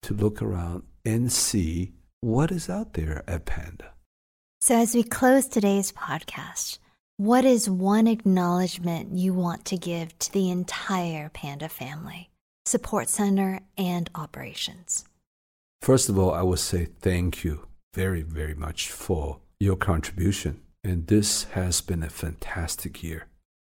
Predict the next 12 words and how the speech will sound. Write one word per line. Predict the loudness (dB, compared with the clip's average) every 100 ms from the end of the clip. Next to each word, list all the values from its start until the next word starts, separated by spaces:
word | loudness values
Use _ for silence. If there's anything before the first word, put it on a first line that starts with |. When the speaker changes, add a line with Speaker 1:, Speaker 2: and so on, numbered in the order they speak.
| -4
Speaker 1:
I |
really | 2 4 4 2 0
want | 0 -2 -2 -6 -8
to | -4 -2 -2 -4 -8 -16 _ _
just | -2 -2 0 -4 -6 -14 _ _ _ _
tell | -2 2 4
you | 4 2 -2
how | -6 -6 -4 -2 -2 -6 -12 _ -10
proud | -8 -4 0 0 -2 -6 -12 -18 _ _
that | -2 0
I | 0
am. | 0 0 -4 -10 -14